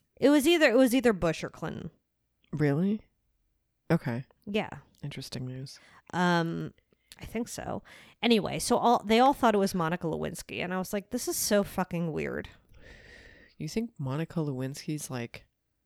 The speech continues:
Speaker 2: I
Speaker 1: Gonna
Speaker 2: don't
Speaker 1: be on
Speaker 2: know.
Speaker 1: The Masked Dancer? Maybe.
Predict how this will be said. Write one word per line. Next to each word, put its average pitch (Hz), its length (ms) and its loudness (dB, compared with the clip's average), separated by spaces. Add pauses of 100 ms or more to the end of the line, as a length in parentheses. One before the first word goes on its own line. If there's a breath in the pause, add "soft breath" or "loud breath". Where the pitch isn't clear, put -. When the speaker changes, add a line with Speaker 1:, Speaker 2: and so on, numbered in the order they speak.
(760)
Speaker 2:
I 156 60 -4
Speaker 1:
Gonna 156 100 2
Speaker 2:
don't 156 60 0
Speaker 1:
be 165 100 0
on 160 80 0
Speaker 2:
know. 151 60 -4
Speaker 1:
The 147 40 -6
Masked 147 240 -4
Dancer? 240 360 -4
Maybe. 208 440 2